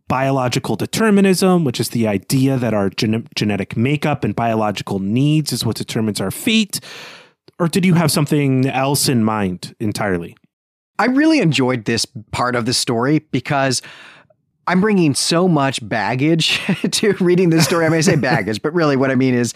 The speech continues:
Speaker 2: experience. I've read an awful lot of speculative fiction. And so, although I'm pretty sure as I'm reading along, I'm pretty sure that the plan here is just their word for the instincts that they're feeling.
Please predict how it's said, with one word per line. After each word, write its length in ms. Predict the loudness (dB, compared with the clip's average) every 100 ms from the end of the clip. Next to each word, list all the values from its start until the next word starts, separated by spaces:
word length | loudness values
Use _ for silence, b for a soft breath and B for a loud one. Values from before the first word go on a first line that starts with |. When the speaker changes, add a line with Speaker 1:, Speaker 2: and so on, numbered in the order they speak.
| B B
Speaker 2:
experience. 680 | -4 -2 0 2 0 -2 -6 B B
I've 80 | -2
read 100 | 0
an 100 | 0 0
awful 260 | 0 2
lot 220 | 2 2
of 240 | 0 -4 -8 -10
speculative 520 | -4 -2 -2 -2 -2
fiction. 440 | -6 -4 -6 -6 -6
And 160 | -4 -2
so, 380 | 0 2 0 -2 B B B B -20 _ _ _ _ _
although 460 | 0 2 4 4 2
I'm 380 | 0 0 0 -2
pretty 220 | 0 0
sure 260 | 0 0
as 140 | 0 0
I'm 180 | 0 0
reading 280 | 2 2 2
along, 500 | 2 0 0 0 0
I'm 140 | -4
pretty 220 | 0 0
sure 320 | 2 2 0 0
that 340 | -2 -4 -6
the 60 | -8
plan 460 | -2 0 2 2
here 380 | 0 -2 -2 0
is 440 | 0 0 0 -2 B -12 -12 -12 -14 -10 -8
just 460 | -2 0 -2 -4 -10 _ _
their 460 | -8 -6 -2 0
word 340 | 0 0 0 -2
for 400 | -6 -4 -2 -2
the 420 | -4 -4 -4 -2
instincts 480 | 0 0 -2 -4 -4
that 160 | -8 -4
they're 260 | -4 -4
feeling. 540 | -6 -8 -6 -6 -8